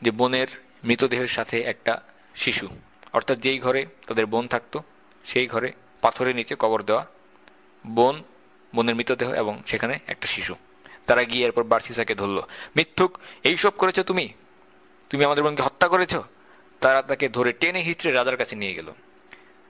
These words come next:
এমন সময় শয়তান আসলো আবার বার্সিসের কাছে। এবারে কিন্তু সে মনের ওয়াসওয়াসা হিসেবে আসেনি। এতদিন ধরে যে শয়তান ধোকা দিয়ে আসছে,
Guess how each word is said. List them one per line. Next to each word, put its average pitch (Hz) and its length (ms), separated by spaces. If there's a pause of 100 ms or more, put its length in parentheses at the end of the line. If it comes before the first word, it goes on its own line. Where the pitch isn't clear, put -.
(120)
এমন 170 400
সময় 120 460 (1200)
শয়তান 127 600 (540)
আসলো 117 420 (680)
আবার 131 360 (280)
বার্সিসের 107 400
কাছে। - 380 (580)
এবারে 175 280
কিন্তু 175 280
সে 151 160
মনের 127 400
ওয়াসওয়াসা 123 520
হিসেবে 110 480
আসেনি। 101 680 (100)
এতদিন 156 360
ধরে 143 180
যে 123 140
শয়তান 113 320
ধোকা 113 220
দিয়ে 127 160
আসছে, - 340